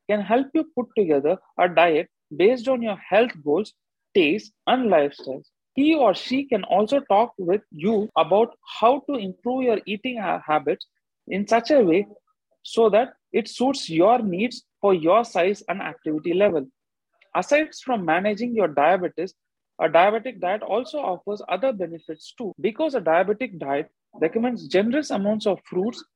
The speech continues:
vegetables, and fibers, following it is also likely to reduce your risk of cardiovascular disease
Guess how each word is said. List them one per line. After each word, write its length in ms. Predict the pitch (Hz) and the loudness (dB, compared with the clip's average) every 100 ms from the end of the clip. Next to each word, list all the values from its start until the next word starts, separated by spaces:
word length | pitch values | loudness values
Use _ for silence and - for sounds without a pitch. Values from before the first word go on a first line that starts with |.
| 147 | 0
vegetables, 600 | 190 254 208 143 160 - - | 0 0 0 0 -2 -4 -2
and 200 | 240 262 | -2 0
fibers, 440 | 170 147 135 202 - _ _ _ | 2 2 2 -2 -4 _ _ _
following 460 | 220 269 277 226 151 | 4 6 6 6 0
it 180 | 175 - _ _ _ _ _ - | -6 -8 _ _ _ _ _ -8
is 120 | 202 - _ | -6 -6 _
also 340 | - 190 233 302 | -2 0 2 2
likely 360 | 208 185 214 - - | 2 0 -4 -12 -10
to 60 | 240 | -8
reduce 260 | 175 254 | -4 -2
your 140 | 226 180 | 2 2
risk 260 | 160 202 - | 2 -2 -2
of 100 | 190 - | -4 0
cardiovascular 540 | 160 175 226 226 247 | 2 4 2 0 -6
disease 320 | 196 185 254 | -6 -8 -12